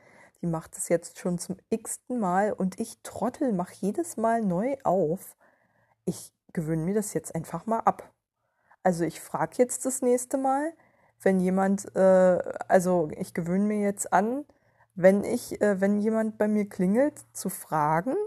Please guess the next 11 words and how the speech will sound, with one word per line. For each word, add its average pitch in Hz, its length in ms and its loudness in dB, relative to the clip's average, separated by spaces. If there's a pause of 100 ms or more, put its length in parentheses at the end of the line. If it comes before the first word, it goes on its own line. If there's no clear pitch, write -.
(200)
<laughs> - 320 -20
was 302 420 4
ich 311 100 8
mir 311 140 4
meistens 254 520 4
spare, 185 540 2 (680)
aus - 260 -8
unerfindlichen 208 760 -4
Gründen. 180 540 -6 (760)
Ja, 156 380 -4
okay. 165 400 -4